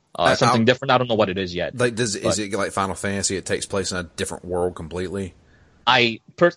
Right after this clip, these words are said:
Speaker 1: dude, I've been on media blackout about that
Speaker 2: Okay.
Speaker 1: forever now. So, you know, I haven't even watched, like, a trailer since the first one. So I don't know. I'm gonna go into it fresh. I'm re-, obviously very, very excited. One of my most anticipated games, twenty seventeen. So, uh, we'll revisit that, revisit that, uh,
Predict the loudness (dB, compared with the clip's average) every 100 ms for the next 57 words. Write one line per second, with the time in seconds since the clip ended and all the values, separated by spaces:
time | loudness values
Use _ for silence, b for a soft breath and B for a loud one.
0 | 0 4 6 6 6 4 4 0 -2 -2
1 | -2 -2 -4 -2 -2 -2 0 -2 0 -2
2 | -2 -2 0 0 0 -2 -2 -4 _ _
3 | _ 0 2 4 4 4 2 0 2 4
4 | 4 2 -2 -4 -4 -4 -4 -6 -6 -2
5 | 0 0 -2 -8 -10 -4 -4 -4 -8 -8
6 | -4 2 6 6 6 6 6 2 b b
7 | b -2 0 2 2 2 -2 -4 4 4
8 | 4 2 -4 -4 -4 -4 0 2 0 -2
9 | -4 4 6 6 4 2 2 2 4 4
10 | 2 0 -2 -2 -6 _ _ -4 -2 -2
11 | -6 -8 0 2 2 0 0 -2 -2 0
12 | 0 2 0 0 -2 -4 -4 -2 0 -2
13 | -4 _ b b b b b 4 6 8
14 | 8 6 6 6 6 6 4 2 0 0
15 | 0 2 2 4 2 0